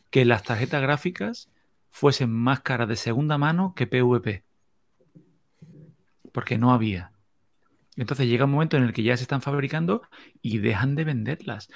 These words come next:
O sea, dejan de sacarlas porque, porque suben tanto, o sea,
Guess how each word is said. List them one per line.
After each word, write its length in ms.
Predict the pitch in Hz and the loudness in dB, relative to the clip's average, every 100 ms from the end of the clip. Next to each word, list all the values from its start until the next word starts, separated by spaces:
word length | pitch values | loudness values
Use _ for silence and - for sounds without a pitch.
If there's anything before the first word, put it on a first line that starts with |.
| - | -10
O 20 | |
sea, 140 | - | -6
dejan 380 | 110 107 127 156 | -4 -2 0 -2
de 60 | 147 | -2
sacarlas 420 | - 151 170 185 | -6 -4 -2 -2
porque, 460 | 180 143 - 110 101 _ _ _ _ | -2 -6 -4 -6 -6 _ _ _ _
porque 400 | 120 113 104 101 - - | -4 -2 -6 -8 -18 -16
suben 420 | - 143 160 156 | 0 2 2 0
tanto, 400 | 151 156 147 143 | 2 2 2 -4
o 60 | |
sea, 240 | 123 107 | -4 -8